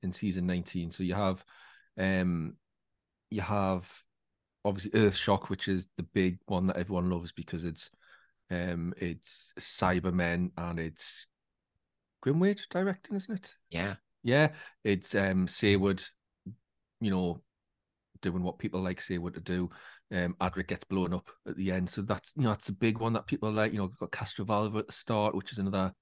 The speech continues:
Speaker 1: um, you know, it's a
Speaker 2: Mm.
Speaker 1: Bidmead story, so, you know, if you're a Bidmead fan, you've got that one there for you to enjoy. So that gets talked about a lot.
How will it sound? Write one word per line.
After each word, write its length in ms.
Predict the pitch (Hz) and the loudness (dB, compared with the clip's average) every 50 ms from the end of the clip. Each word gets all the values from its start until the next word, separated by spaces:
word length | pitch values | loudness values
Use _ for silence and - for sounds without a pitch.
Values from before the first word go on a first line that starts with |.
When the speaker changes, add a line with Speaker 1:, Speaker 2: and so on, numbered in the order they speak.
| _ _ _ _ _ _ _ _ _ - | _ _ _ _ _ _ _ _ _ -6
Speaker 1:
um, 400 | 104 98 95 95 90 90 90 87 - - - - - - - _ _ _ _ _ _ - | -4 -2 0 0 0 0 -2 -2 -4 -10 -20 -20 -20 -20 -20 _ _ _ _ _ _ -2
you 100 | 101 95 | 0 0
know, 200 | 92 90 90 - | 2 2 0 0
it's 100 | - - | -2 -2
a 60 | - 87 | -2 0
Speaker 2:
Mm. 200 | 92 107 92 - | 2 2 2 2
Speaker 1:
Bidmead 200 | 101 101 92 92 | 0 0 0 0
story, 400 | - - 113 101 101 101 98 92 | -2 0 2 2 4 4 2 0
so, 240 | - - 98 90 92 | 0 -2 -4 -4 -6
you 140 | - 107 98 | -4 -4 -2
know, 100 | 90 87 | -2 -2
if 40 | 87 | -2
you're 80 | 90 92 | -4 -4
a 40 | 90 | -2
Bidmead 360 | - 98 87 95 92 90 - | -2 -2 -2 0 0 0 0
fan, 280 | - - 92 90 92 | -2 -2 -2 0 0
you've 100 | 90 87 | 0 -2
got 180 | - 95 - 87 | -2 -4 -4 -2
that 160 | 92 101 98 - | -2 -4 -2 -2
one 180 | 92 92 90 | -2 -2 -2
there 200 | 90 92 92 90 | 0 0 0 -2
for 160 | - - - | -2 -4 -4
you 100 | 101 95 90 | -4 -4 -4
to 120 | - 90 | -2 -4
enjoy. 540 | 92 90 87 - 95 92 92 95 92 95 92 | -4 -4 -4 -2 -2 -2 -2 0 -2 -2 -2
So 280 | 87 - - 95 90 90 | -4 -4 -4 -4 -4 -2
that 160 | - 98 85 - | -4 -4 -4 -4
gets 200 | - 92 - - | -6 -6 -6 -6
talked 300 | - - 101 92 - _ _ | -4 -2 -2 -2 -4 _ _
about 180 | - 98 92 - | -4 -4 -2 -2
a 40 | 95 | -2
lot. 400 | 95 98 95 90 90 - - | 0 0 0 -2 -2 -6 -14